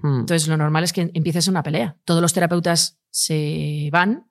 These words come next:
Speaker 2: Es como has tocado una, esto que llama la ira y, y realmente se van. Pero Son va por encima de eso, ¿no? O sea, es como sabe que es la estrategia de defensa que tiene Will y hace todo lo posible por no entrar a esa ira, ¿no? Es como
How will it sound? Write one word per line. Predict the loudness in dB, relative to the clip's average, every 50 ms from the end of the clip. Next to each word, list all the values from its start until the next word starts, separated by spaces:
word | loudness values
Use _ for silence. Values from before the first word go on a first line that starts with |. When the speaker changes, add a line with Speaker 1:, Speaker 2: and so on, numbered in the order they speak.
| _ _
Speaker 2:
Es | -8 -6
como | -2 2 2 2 4 2 2
has | 0 2
tocado | 0 0 2 2 0 2
una, | 0 0 0 2 0 0 0 0 -2 -2 -2
esto | -2 -2 -2
que | -2 -2
llama | -2 0 0 0
la | 0 0 0
ira | 2 2 2 2 0 0 -4
y, | -4 -4 -4 -4 -4 -10 -10 -8
y | -6 -6 -4 -4 -2
realmente | -2 -2 0 0 0
se | 0 2 2
van. | 0 0 0 -2 -4 _ -20 -20 -20 -20 -20 -20 _ _ _ _ _
Pero | 0 2 2 2
Son | 2 2 2 2 2 0 -2 -8 _ _ _ _ _ _ _ _ 0
va | 0 0 2
por | 2 2 2
encima | 2 2 2 2 2 2 2 0 -2 -6 -8 _ _ _ _
de | -6 -4 -2 -2
eso, | -2 -2 -2 -2
¿no? | -2 -2 -2
O | -2
sea, | -2 -2
es | -2 0
como | 2 2 2 2 2 2
sabe | 0 2 2 4 4 2 2 2
que | 0 -2
es | 0 2
la | 0
estrategia | 0 0 -2 -4 -4 -4 -4 -2 -2 0
de | 0
defensa | 0 0 -2 -2 -2 0 0 0 0
que | -2 -2
tiene | -2 0 0 0 0
Will | 0 0 0 0 -2 -4 -10 _ _ _ _ _ _
y | _ 0 2
hace | 2 2
todo | 2 2 2 2
lo | 2
posible | 2 0 0 0 2 0 0 2
por | 2 0 2
no | 2 2 2
entrar | 2 2 2 2 0 0 0 -2 -6 -10 _ _ _ _ _ _ _ _ _ _
a | 2 4
esa | 4 4 2 2 0
ira, | 0 0 0 -2 -2
¿no? | -2 -2 -4
Es | -6 -4
como | -2 0 2 2 2 2